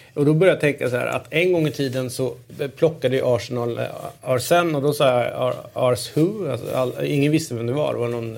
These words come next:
udda figur från, från Japan som ramlade in. Är det så att de, eh, vill göra någon liknande utnämning nu, att ta ett helt oväntat namn, att det på något sätt är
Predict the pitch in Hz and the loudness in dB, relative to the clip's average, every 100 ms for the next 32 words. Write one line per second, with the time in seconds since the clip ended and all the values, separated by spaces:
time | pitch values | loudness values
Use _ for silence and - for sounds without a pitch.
0 | 113 131 127 131 123 131 120 120 113 107 | -4 -2 0 0 0 -2 -4 -4 -4 -6
1 | 104 - _ - _ _ - 135 127 165 | -12 -20 _ -20 _ _ -2 2 4 4
2 | 165 131 117 123 117 113 107 110 - - | 4 0 2 0 0 -4 -6 -10 -14 -18
3 | - - _ _ _ _ _ _ _ _ | -20 -20 _ _ _ _ _ _ _ _
4 | _ _ _ _ _ - 160 165 170 165 | _ _ _ _ _ -4 2 4 4 0
5 | 180 151 139 - 139 135 131 127 123 - | 2 2 2 0 0 2 2 2 -2 -4
6 | - - - 135 - - - 143 143 160 | -10 -12 -16 -18 -20 -20 -8 0 4 4
7 | 143 131 139 147 170 127 - 185 208 139 | 4 4 2 0 0 -2 -4 -4 -2 -2
8 | 127 123 131 135 175 185 131 123 127 123 | -2 -2 0 0 0 0 0 0 0 0
9 | - 131 - 156 135 135 175 160 131 113 | 0 -2 0 2 2 2 0 0 -2 -4
10 | 110 117 - 147 151 139 123 - 113 117 | -4 -4 0 2 2 0 -2 -2 -2 -2
11 | 110 | -2